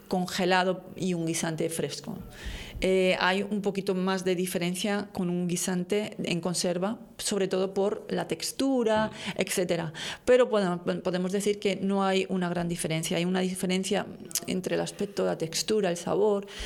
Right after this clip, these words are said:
Speaker 1: Pero bueno, ojalá encontremos de nuevo esos guisantes y que haya que trabajarlos en
Speaker 2: Y qué
Speaker 1: casa.
Speaker 2: buenos estaban, yo los echo de menos porque me
Speaker 1: Buenísimo.
Speaker 2: encantaba. Me los
Speaker 1: Es que
Speaker 2: comía solos.
Speaker 1: Sí, sí, y crudos.
Speaker 2: S-, solo.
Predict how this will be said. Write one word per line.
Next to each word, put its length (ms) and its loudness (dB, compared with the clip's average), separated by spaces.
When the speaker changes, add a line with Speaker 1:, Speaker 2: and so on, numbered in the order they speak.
Speaker 1:
Pero 180 0
bueno, 340 0
ojalá 300 -2
encontremos 560 0
de 120 0
nuevo 360 0
esos 220 -2
guisantes 520 -2
y 60 -2
que 120 -4
haya 200 0
que 100 -4
trabajarlos 640 0
en 80 0
Speaker 2:
Y 20 -6
qué 60 -2
Speaker 1:
casa. 120 2
Speaker 2:
buenos 220 2
estaban, 240 0
yo 80 0
los 100 0
echo 140 0
de 60 0
menos 200 2
porque 140 2
me 140 2
Speaker 1:
Buenísimo. 60 0
Speaker 2:
encantaba. 260 -2
Me 80 0
los 80 0
Speaker 1:
Es 40 -6
que 60 2
Speaker 2:
comía 200 4
solos. 520 2
Speaker 1:
Sí, 200 4
sí, 180 2
y 120 2
crudos. 460 2
Speaker 2:
S-, 100 -6
solo. 240 -2